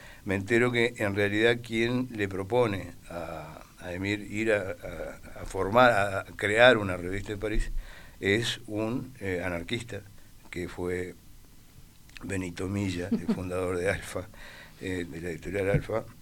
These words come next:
Speaker 1: que además había participado en la columna de Urruti, cosa que si algo, <laughs> si algo hay de emocionante para un anarquista es haber participado en la columna de Urruti.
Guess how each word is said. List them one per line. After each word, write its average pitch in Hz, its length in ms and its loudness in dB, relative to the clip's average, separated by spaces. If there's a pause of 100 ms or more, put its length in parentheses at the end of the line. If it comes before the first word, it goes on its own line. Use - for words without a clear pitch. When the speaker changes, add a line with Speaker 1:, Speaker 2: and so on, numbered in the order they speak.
(400)
Speaker 1:
que 104 160 2
además 107 340 4
había 127 220 4
participado 127 880 4 (400)
en 98 240 -2
la 95 80 2
columna 104 420 2
de 98 80 2
Urruti, 123 380 0 (720)
cosa - 320 -8
que 87 200 -10 (540)
si 95 240 -2
algo, 101 340 6 (840)
<laughs> - 920 -16
si - 180 0
algo 98 260 8
hay 104 200 8
de 104 80 4
emocionante 107 680 2
para 101 160 2
un 90 320 -4
anarquista 101 580 -2
es - 220 0
haber 107 260 4
participado 101 540 2
en 95 60 0
la 85 60 -4
columna 98 320 2
de 95 120 -4
Urruti. 104 260 -8